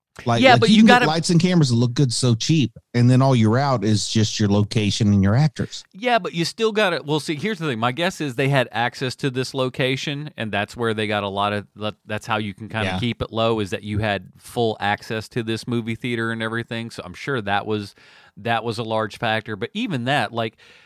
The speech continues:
Speaker 2: you can have all those things. That don't mean you're gonna be good at it, though. Like, you still gotta be
Speaker 1: Ooh.
Speaker 2: able to, you know, light that stuff up. And, th-, and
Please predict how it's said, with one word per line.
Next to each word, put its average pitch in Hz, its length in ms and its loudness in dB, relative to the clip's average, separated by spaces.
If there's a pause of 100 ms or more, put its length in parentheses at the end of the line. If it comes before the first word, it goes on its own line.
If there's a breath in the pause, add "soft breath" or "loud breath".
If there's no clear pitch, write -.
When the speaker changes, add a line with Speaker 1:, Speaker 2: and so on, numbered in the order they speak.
(240 soft breath)
Speaker 2:
you 262 160 -10
can 285 140 -2
have 220 300 2
all 127 160 4
those 110 260 -4
things. 110 240 -6
That 139 140 -2
don't 269 120 -4
mean 220 140 -2
you're 180 140 0
gonna 156 80 4
be 127 100 2
good 117 240 0
at 78 140 -12
it, 76 160 -20
though. 76 240 -20 (280)
Like, 113 200 -6
you 202 100 -2
still 202 300 4
gotta 180 240 6
be 160 120 8
Speaker 1:
Ooh. 151 40 6
Speaker 2:
able 139 160 4
to, 113 280 2
you 127 120 -4
know, 98 280 -2
light 139 380 2
that 160 180 4
stuff 143 360 0
up. 123 180 2
And, 127 140 -4
th-, 208 180 -6
and 170 140 -2